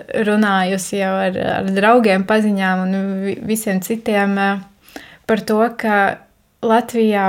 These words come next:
publikai, un es pat negribu teikt Latvijā, tas ir raksturīgs daudz kur citur pasaulē, sabiedrībai nav liela ticība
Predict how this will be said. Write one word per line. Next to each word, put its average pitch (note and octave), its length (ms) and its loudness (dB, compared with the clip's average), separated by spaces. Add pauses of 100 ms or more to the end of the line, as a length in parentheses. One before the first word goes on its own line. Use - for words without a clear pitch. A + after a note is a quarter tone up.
(120)
publikai, G#3+ 840 2
un A3 140 4
es A3 120 2
pat - 140 -4
negribu G#3+ 380 2
teikt G3 360 -2
Latvijā, G3+ 560 2
tas - 200 -8
ir F#3+ 320 -2
raksturīgs F#3+ 640 -2
daudz G#3 220 0
kur F#3 180 -4 (200)
citur A#3+ 300 -2
pasaulē, G3 640 -2 (960)
sabiedrībai G#3 760 2 (440)
nav A3 580 4
liela G#3+ 360 4
ticība G3 840 0